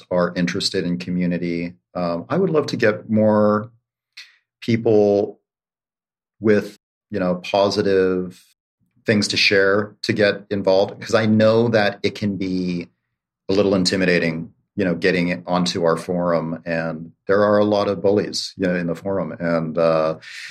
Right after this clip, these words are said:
and, and it can be, you know, to try to, to try to stick it out, 'cause we, we, we could use more, more positivity, more, more, uh,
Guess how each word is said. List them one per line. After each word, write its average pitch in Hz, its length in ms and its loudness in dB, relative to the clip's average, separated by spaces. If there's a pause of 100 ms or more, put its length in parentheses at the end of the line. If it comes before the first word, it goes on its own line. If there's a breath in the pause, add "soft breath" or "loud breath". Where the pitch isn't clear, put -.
(320 loud breath)
and, 87 320 -2
and 92 160 0
it 90 120 0
can 95 100 -4
be, 87 500 -2
you 101 100 2
know, 87 160 2
to - 140 -4
try 127 240 2
to, 113 240 4
to - 100 -10
try 127 180 0
to 110 80 0
stick 117 260 -4
it 107 60 4
out, 98 180 2
'cause - 180 -2
we, 117 220 4
we, 113 400 0 (300)
we 123 160 -6
could 123 180 -4
use 139 240 -2
more, 107 560 2 (140)
more 95 240 2
positivity, 98 880 0
more, 90 560 0
more, 85 420 0
uh, 82 520 0